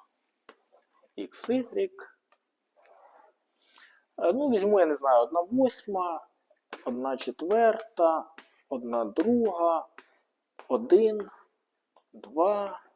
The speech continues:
чотири. Ну, вісім, шістнадцять нема сенсу брати. Це все степені двійки.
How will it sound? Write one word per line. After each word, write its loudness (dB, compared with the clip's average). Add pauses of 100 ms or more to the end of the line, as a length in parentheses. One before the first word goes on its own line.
(480)
чотири. -2 (1000)
Ну, 4
вісім, 0
шістнадцять -12
нема -6
сенсу -14
брати. -12
Це 4
все 0
степені -2
двійки. -16